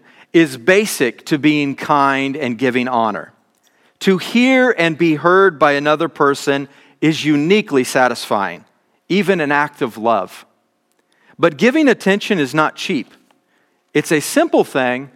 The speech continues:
but it's not necessarily an easy one. When I think about paying attention, my mind goes back to the first year of college, Chemistry one oh one, where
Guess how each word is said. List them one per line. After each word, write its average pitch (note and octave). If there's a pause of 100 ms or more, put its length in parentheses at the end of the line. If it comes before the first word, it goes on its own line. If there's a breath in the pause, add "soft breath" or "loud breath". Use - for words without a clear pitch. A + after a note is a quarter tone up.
(840)
but D#3
it's D3
not F3
necessarily D#3
an B2+
easy B2+
one. G2 (800 soft breath)
When D3+
I E3
think A#3+
about E3+
paying F3
attention, D3
my B2+
mind C3+
goes B2+
back B2+
to C3
the A2+
first -
year B2
of A2
college, A2 (360 soft breath)
Chemistry D3+
one B2+
oh C3
one, A2+ (840 soft breath)
where B2+